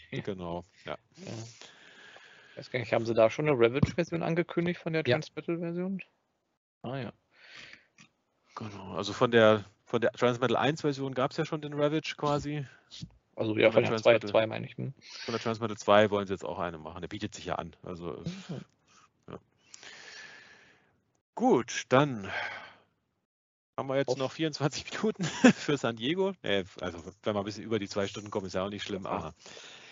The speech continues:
Speaker 1: San Diego, Comic-Con. Also, womit fangen wir an? Fangen wir mit, äh, Legacy, Powerlinks, Hotshot und Jolt an, würde ich sagen.
Speaker 2: Genau, den
Speaker 3: Ja.
Speaker 2: gab's ja da quasi zum, <laughs> den gab's ja zum Frühstück, wenn ich das richtig verstanden hab.
Speaker 1: <laughs>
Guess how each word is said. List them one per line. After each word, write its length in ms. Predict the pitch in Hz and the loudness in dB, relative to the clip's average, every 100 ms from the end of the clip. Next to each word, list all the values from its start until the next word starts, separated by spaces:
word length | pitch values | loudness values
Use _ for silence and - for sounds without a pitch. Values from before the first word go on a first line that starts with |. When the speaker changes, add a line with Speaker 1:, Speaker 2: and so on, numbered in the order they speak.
| - - | -20 2
Speaker 1:
San 180 | - 202 | 8 8
Diego, 640 | 185 208 170 123 104 90 - - | 8 6 4 4 2 -2 -6 0
Comic-Con. 640 | 180 156 - 123 95 87 85 - _ _ _ _ _ - - | 0 0 -2 -2 -2 -12 -16 -20 _ _ _ _ _ -4 -4
Also, 540 | 120 123 104 107 95 95 - _ _ _ - | -2 -4 -4 -6 -4 -4 -6 _ _ _ -10
womit 180 | 143 139 | -8 -4
fangen 220 | 139 135 | -4 -2
wir 100 | 120 | -2
an? 240 | 123 107 | -4 -6
Fangen 240 | 90 127 147 | -8 -6 -2
wir 120 | 139 | -2
mit, 360 | 135 139 - 143 | 0 -4 -4 -4
äh, 380 | 139 135 131 113 _ _ _ _ | 0 2 2 -2 _ _ _ _
Legacy, 560 | 120 151 156 - 143 143 | -2 0 -2 -6 -6 -4
Powerlinks, 560 | - 151 156 151 147 - | 0 2 2 0 -4 -4
Hotshot 340 | 165 - 160 | -4 -2 -4
und 200 | - 147 | -6 -6
Jolt 280 | 147 190 226 | 0 0 0
an, 280 | 196 233 233 202 | -4 -6 -8 -4
würde 160 | 202 | -4
ich 60 | 190 | -2
sagen. 420 | 185 190 214 214 - _ - | 2 2 2 -4 -10 _ 0
Speaker 2:
Genau, 180 | 117 117 | 4 6
den 180 | 120 117 | 6 10
Speaker 3:
Ja. 40 | |
Speaker 2:
gab's 220 | 123 127 | 8 8
ja 80 | 123 | 6
da 140 | 120 120 | 6 8
quasi 360 | - 120 123 | 10 10 10
zum, 300 | - 127 120 | 6 4 4
<laughs> 240 | - 131 110 | 2 0 4
den 100 | 117 | 10
gab's 200 | 120 127 | 10 10
ja 80 | |
zum 140 | - 113 | 4 2
Frühstück, 460 | - 147 - 117 | 2 2 4 2
wenn 80 | 113 | 2
ich 60 | 113 | 2
das 120 | 117 | 2
richtig 240 | 185 - - | 2 0 4
verstanden 460 | 143 - 131 123 | 4 4 4 6
hab. 100 | 143 | 4
Speaker 1:
<laughs> 100 | - | 4